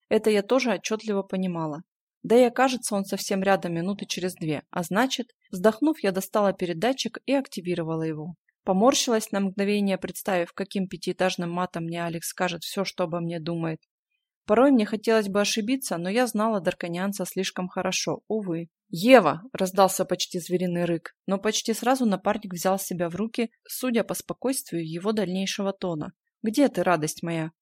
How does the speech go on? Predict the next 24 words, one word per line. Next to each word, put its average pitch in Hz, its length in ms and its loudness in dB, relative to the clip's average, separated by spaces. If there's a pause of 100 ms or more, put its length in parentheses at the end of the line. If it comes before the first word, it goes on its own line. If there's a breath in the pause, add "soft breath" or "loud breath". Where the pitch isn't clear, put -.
(200)
В 180 60 -12
горле 247 300 2
неожиданно 190 560 0
пересохло. - 640 -8 (160)
Я 254 180 6
поёжилась, 214 600 2
схватила 220 460 -2
бутылку 190 720 -4 (220)
с - 100 -16
парой 202 300 2
глотков 175 500 -4
оставшейся 175 640 -6
воды 170 320 -2
и 233 40 -4
судорожно 208 640 -2
выпила 185 360 -4
её. 151 340 -8 (240)
«Алекс, 196 500 2
слушай 254 400 -2
меня 202 260 4
внимательно», — 175 580 0
быстро 175 380 -6
сказала 160 440 -4
я. 156 260 -6